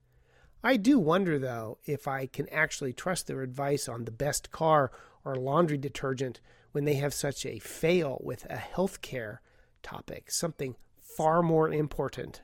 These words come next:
to human beings. And that ends the one hundred and ninety-sixth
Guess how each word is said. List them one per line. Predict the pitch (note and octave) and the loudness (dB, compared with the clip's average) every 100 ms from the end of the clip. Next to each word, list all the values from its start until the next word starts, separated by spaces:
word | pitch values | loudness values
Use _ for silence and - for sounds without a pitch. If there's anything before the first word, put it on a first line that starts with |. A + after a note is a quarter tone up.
| - - | -20 -10
to | C3+ | -2
human | C3 C3 C#3+ | 0 0 -2
beings. | B2+ G#2+ A2+ G#2+ - _ _ _ _ _ _ _ _ _ _ _ _ | -4 -8 -12 -18 -20 _ _ _ _ _ _ _ _ _ _ _ _
And | D#3 E3 | 0 2
that | E3 | 2
ends | F3 E3+ F#3+ | 2 2 2
the | F#3 | 0
one | E3+ F#3+ | 0 2
hundred | G3+ G3+ F3 | 2 2 2
and | E3 F#3 | 2 0
ninety-sixth | F3 F3+ F#3+ G3 - A2 - - | 0 0 -2 -2 -4 -6 -8 -18